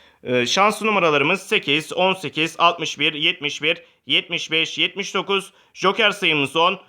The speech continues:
Süperstar numaramız kırk bir. Eğer bu çekilişte iki, üç, dört, beş, beş artı bir veya altı verirseniz ya da Süperstar sayısı oynayıp bildiğiniz takdirde ona göre bir ikramiye kazanabilirsiniz. Çılgın sayısal lotonun kolon bedeli baktığımızda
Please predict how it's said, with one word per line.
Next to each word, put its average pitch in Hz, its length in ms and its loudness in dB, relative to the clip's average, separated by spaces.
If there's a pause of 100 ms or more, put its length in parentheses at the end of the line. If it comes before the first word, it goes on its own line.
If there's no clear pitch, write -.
(140)
Süperstar 196 580 -2
numaramız 151 400 -2
kırk 196 260 -4
bir. 185 200 0 (220)
Eğer 180 240 2
bu 220 80 -2
çekilişte 180 720 -2 (220)
iki, 170 520 -2
üç, 170 440 -6
dört, 156 360 0
beş, 143 420 -2
beş 139 200 -2
artı 165 260 2
bir 208 100 -4
veya 196 140 2
altı 175 220 0
verirseniz 190 600 -2 (300)
ya 180 180 0
da 220 100 2
Süperstar 208 520 0
sayısı 185 340 -2
oynayıp 180 280 0
bildiğiniz 170 400 0
takdirde 185 640 0 (220)
ona 175 220 -2
göre 170 220 0
bir 160 60 0
ikramiye 156 400 0
kazanabilirsiniz. 185 1000 -2 (280)
Çılgın 170 360 2
sayısal 214 440 2
lotonun 196 440 0 (120)
kolon 208 280 2
bedeli 170 260 4
baktığımızda 185 880 0